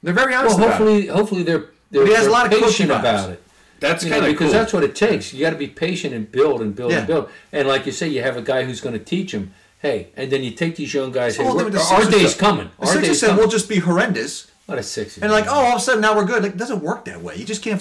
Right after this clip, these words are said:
Speaker 1: It's not a
Speaker 2: You,
Speaker 1: light
Speaker 2: you
Speaker 1: switch.
Speaker 2: can't, like, you, you, learning is something. Losing is something that you can. "Oh, well, well, here we go. We're down, down three with five minutes. Uh, get this one, we lose." No, fuck
Speaker 1: Remember,
Speaker 2: that. You gotta
Speaker 1: when they
Speaker 2: fight back.
Speaker 1: drafted Okafor, and he gets busted for going to a bar underage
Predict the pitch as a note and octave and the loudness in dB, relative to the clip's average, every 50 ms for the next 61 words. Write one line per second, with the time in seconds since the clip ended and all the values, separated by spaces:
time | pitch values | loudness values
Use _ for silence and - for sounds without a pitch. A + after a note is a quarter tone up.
0 | - - G3 F#3+ C#4+ C#4 G#3 F3 G3+ C#4+ - B2 B2+ - - - D#3+ D#3+ D#3 D3+ | -6 -6 -4 -2 -2 0 0 0 0 0 -2 -2 -4 -4 -4 -2 -2 0 -2 -2
1 | - - A#2+ B2 A#2+ A2+ B2 C3+ C3 C3 - - - - _ - C3 B2 C#3+ E3 | -4 -6 -4 -4 -4 -4 -6 -10 -10 -10 -12 -16 -20 -20 _ -8 -4 0 2 2
2 | F#3+ G3 E3+ D3 C3 A#2+ A2+ G#2 - - C3+ A#2 G#2+ - B2 A#2 G#2+ G2 - _ | 2 2 2 0 -2 -2 -4 -6 -6 -6 -6 -6 -8 -8 -10 -8 -10 -12 -14 _
3 | _ _ _ _ - A#2+ D3 F3+ G3+ F#3 - D3 C3 B2+ A#2 - - B2 A2 G#2 | _ _ _ _ -6 0 2 4 4 4 4 0 -2 -4 -6 -8 -8 -10 -8 -8
4 | A#2+ A2+ A2+ A2+ A2 A2+ A2 G2+ - A2+ G#2 G2+ - - G#2 F#2 F2 E2 E2 E2+ | -8 -8 -8 -8 -8 -8 -8 -8 -6 -6 -6 -6 -8 -10 -14 -16 -16 -16 -18 -18
5 | F2 F2+ F#2 F#2+ G2 F#2 E2+ F2+ G2+ A2 A#2+ B2+ A#2 A2 C3+ C3+ C3+ B2+ A#2+ A2+ | -18 -16 -16 -16 -16 -16 -14 -10 -10 -8 -8 -6 -4 0 2 2 2 2 0 -2
6 | G#2+ - B2 A#2+ B2 B2+ C3 B2 G#2+ - - - - - _ _ - C3+ C#3 C#3 | -4 -4 -4 -4 -4 -4 -4 -6 -8 -10 -14 -20 -20 -20 _ _ -4 0 0 0
7 | C#3 C3+ - - C#3+ D3 D#3 D3+ D3+ D3 C#3 C3 A#2+ - - C#3+ C#3 C#3 C#3 C#3 | 0 -2 -4 -2 0 0 2 2 2 2 2 0 -2 -4 0 0 2 2 2 2
8 | C#3+ C#3 C3 C3+ C#3 C#3 C3+ C3 C3+ D3 C#3+ D3 E3 D#3 - F3 F3+ F3 E3+ E3+ | -2 -4 -2 -2 -2 -2 -2 -2 -2 -2 0 0 -2 -4 -4 -4 -4 -2 0 0
9 | E3+ F3 F#3+ F#3 E3 D#3+ - - - C#4 B3+ F3 - E3+ F3+ A3 D4 C#4+ - - | 0 0 2 2 2 2 0 -2 -6 -10 -10 -10 -6 -2 -2 0 0 0 -2 -6
10 | - - _ - B2+ D3+ E3 E3+ F3 F3 D#3+ D#3 F#3+ G#3+ B3+ C4+ C4+ C#4 - - | -8 -12 _ -8 -4 -2 0 2 2 2 2 2 2 2 2 2 0 -4 -6 -4
11 | D#3+ D#3 D3 D#3 D3 - - A#2 G2+ G2 G2 F#2+ F#2+ - _ _ _ _ _ _ | -4 -4 -4 -6 -8 -10 -8 -6 -6 -6 -6 -8 -10 -14 _ _ _ _ _ _
12 | _ _ _ - B2 A#2 G#2 E3+ A3 G3+ B3 G#3 - - - C#3+ C#3+ C#3 - C#3 | _ _ _ -18 -14 -8 -4 -2 -2 -2 -2 -4 -6 -4 -2 -2 0 0 -2 -8
13 | - - A#2+ G#2 F#2 B2+ B2 B2+ B2+ B2 B2 - B2+ A2+ G#2 G2 G2+ G#2+ G2+ G2+ | -10 -12 -12 -8 -6 -6 -6 -6 -6 -8 -10 -10 -6 -6 -6 -6 -6 -6 -4 -4
14 | G2+ G2 G2 G#2 G2+ F#2+ F#2 F2+ F2+ E2 - - - - - | -4 -6 -6 -8 -6 -6 -6 -6 -6 -8 -10 -14 -20 -20 -20